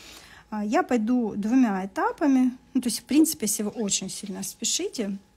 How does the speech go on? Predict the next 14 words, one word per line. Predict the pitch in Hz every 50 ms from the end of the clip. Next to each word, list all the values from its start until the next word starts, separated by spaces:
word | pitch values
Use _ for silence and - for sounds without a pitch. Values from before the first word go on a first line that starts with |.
| _ _ _ _ _ _ _ _ -
э, | 240 220 208 208 202 202 202 202 190
вполне | 170 - - 214 208 220 233 233 233 220
себе | 208 - 202 185 190
удобно | 196 208 202 214 208 202 196 196
так | 196 - 190 196
сделать, | 214 202 214 269 339 359 269 214 226 - - - - - - - -
а, | 220 202
за | 196 196
счет | 196 - - 240 247
того, | - 202 214 226
что | 214 - - 208
материал | 202 202 196 - 220 220 233 220 214 202
имеет, | 202 208 208 214 214 208 196 196 _ -
э, | 196 185 180